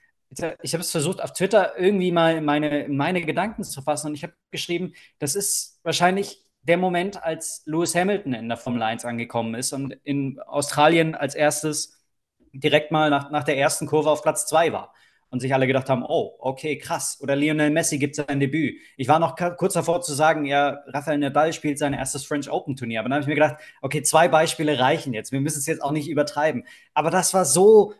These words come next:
monumental, so gigantisch. Weil's, also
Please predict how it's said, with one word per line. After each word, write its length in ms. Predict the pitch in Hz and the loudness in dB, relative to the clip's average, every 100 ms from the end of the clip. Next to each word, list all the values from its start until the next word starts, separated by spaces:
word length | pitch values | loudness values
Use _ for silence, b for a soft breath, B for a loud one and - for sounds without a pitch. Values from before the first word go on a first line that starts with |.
| - | -4
monumental, 1160 | 131 190 226 226 202 180 165 170 190 190 147 | 6 8 8 8 2 0 -4 -4 -2 0 0
so 220 | 123 180 | -2 -6
gigantisch. 1120 | 180 180 160 180 175 233 247 143 117 - - _ _ _ | -4 -8 -4 -2 0 -2 -4 -4 -6 -8 -12 _ _ _
Weil's, 500 | 147 165 156 - - - | 2 2 -2 -16 -14 -4
also 320 | 147 160 | -2 -2